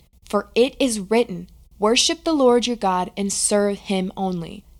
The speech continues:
Then the devil left him, and angels came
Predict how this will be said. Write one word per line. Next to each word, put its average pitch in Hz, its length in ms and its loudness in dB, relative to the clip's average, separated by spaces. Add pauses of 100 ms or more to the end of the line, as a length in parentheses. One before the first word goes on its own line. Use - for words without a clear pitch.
(160)
Then 233 140 4
the 233 80 2
devil 233 520 6
left 196 360 -2
him, 311 340 -4
and 208 260 -2
angels 240 460 0
came 196 440 -4